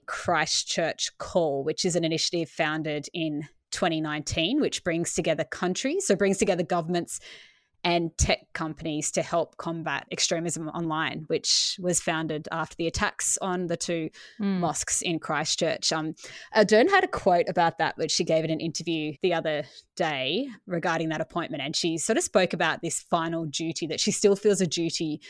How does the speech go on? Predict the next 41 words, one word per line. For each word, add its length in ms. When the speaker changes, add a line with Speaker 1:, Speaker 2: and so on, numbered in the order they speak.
Speaker 1:
to 180
those 220
victims 640
of 480
that 220
Speaker 2:
Mm. 260
Speaker 1:
massacre 640
and 340
to 460
the 100
families 440
and 80
the 40
relatives 380
and 100
the 40
friends 360
that 140
she 160
met 200
during 220
that 160
time. 380
So 420
I 100
just 260
Speaker 2:
Mm. 80
Speaker 1:
Thought 220
that 160
was 320
really, 440
uh, 320
special 400
to 120
hear 220
from 180
her, 80
and 440
just 240
to 80
note 300